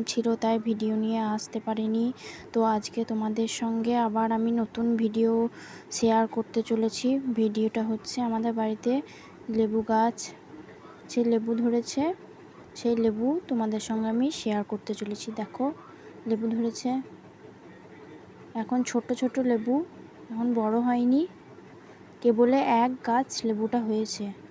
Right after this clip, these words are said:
কত সুন্দর লাগছে, এক গাছ হয়েছে, গাছটা অনেকটা বড় হয়েছে। গাছের একবারে কোনায় কোনায় লেবু, এত লেবু হয়েছে যে তোমাদেরকে কি বলবো।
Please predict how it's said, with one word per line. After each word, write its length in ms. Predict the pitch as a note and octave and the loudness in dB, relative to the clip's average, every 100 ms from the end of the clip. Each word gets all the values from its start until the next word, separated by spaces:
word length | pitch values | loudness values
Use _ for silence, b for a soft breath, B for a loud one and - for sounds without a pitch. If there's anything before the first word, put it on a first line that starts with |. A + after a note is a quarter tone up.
| - B B B - | -20 B B B -8
কত 140 | A3+ B3+ - | -6 -6 -2
সুন্দর 300 | C4+ C#4 C4+ A#3 | 0 2 2 2
লাগছে, 480 | A3 A3 - - B3+ A3+ G#3+ - - - - - - - - - - A3 | 0 -2 -4 0 2 0 -4 -12 -20 -20 -20 -20 -20 -20 -20 -18 -8 -4
এক 80 | A#3+ A#3+ A#3 | -2 -2 0
গাছ 200 | A3 A#3+ - | 2 0 0
হয়েছে, 240 | A#3 A3+ A#3 A3 | -2 0 -2 -2
গাছটা 300 | G#3+ - B3 | -2 -4 -4
অনেকটা 300 | A3+ A3+ - A#3+ A3 | -2 -4 -2 -2 -2
বড় 160 | G#3 A3 A#3 | -2 0 2
হয়েছে। 380 | A#3 A#3 - B3 B3 - - - - - - - - - - - - - - - A3+ | 2 0 -2 0 -2 -6 -20 -20 -20 -20 -20 -20 -20 -20 -20 -20 -20 -20 -20 -10 -2
গাছের 380 | A#3 A3 - C4+ | -2 -2 -2 2
একবারে 380 | C4+ B3 C4+ D4 D#4+ - - - - - - - - - - - - | 2 2 2 2 0 -6 -16 -20 -20 -20 -20 -20 -20 -20 -20 -12 -2
কোনায় 300 | B3 B3+ B3+ | 2 2 2
কোনায় 280 | B3+ B3+ B3+ A3+ | 2 2 4 4
লেবু, 240 | G3+ G3+ G3+ - - - - - - A3 | 2 -2 -8 -12 -20 -20 -20 -20 -14 -14
এত 160 | - C4+ C4 | -2 2 4
লেবু 200 | A#3+ A#3 A#3+ | 4 4 4
হয়েছে 320 | B3 B3 - B3+ | 4 2 0 -2
যে 80 | B3 B3 | -2 -2
তোমাদেরকে 460 | A#3 A3+ A3+ A3+ B3 - | 0 0 0 0 0 0
কি 140 | B3 B3 A#3 | 0 2 4
বলবো। 340 | G#3+ G3+ F#3+ | 4 2 0